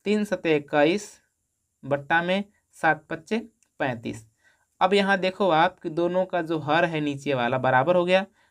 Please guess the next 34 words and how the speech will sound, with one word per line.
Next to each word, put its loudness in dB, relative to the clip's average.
तो -10
एक -4
ठो -6
लिखेंगे -2
और 2
ऊपर -2
चालीस 2
माइनस -2
इक्कीस -6
लिखेंगे। -4
यानी -2
कि -2
अब 4
यहाँ 2
पे 0
घटाएंगे, 2
माइनस 0
से -8
तो -4
घटाएंगे, 2
अगर 0
प्लस -2
हो -2
तो -4
जोड़ 0
लेते। -2
तो -20
चालीस 2
में -8
इक्कीस -6
घटाएंगे -2
तो -4
उन्नीस -4
बचेगा 0